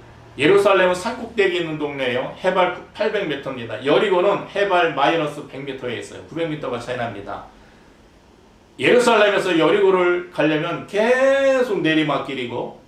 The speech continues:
여리고에서, 어, 사마리아에서 여리고로 올라가서 예루살렘으로 올라가려면 계속 오르막길입니다. 내리막길을 내려가고 있던 이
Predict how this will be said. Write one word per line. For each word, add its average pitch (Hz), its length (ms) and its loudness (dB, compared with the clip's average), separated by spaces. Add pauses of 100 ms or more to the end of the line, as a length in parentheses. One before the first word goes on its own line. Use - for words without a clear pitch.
(280)
여리고에서, 165 1120 4
어, 131 380 -4
사마리아에서 170 760 0
여리고로 151 520 0
올라가서 135 340 -4
예루살렘으로 143 580 -4
올라가려면 127 640 -2
계속 180 840 -4 (220)
오르막길입니다. 131 1040 -6 (800)
내리막길을 196 720 4
내려가고 165 520 2
있던 143 640 -8
이 123 500 -8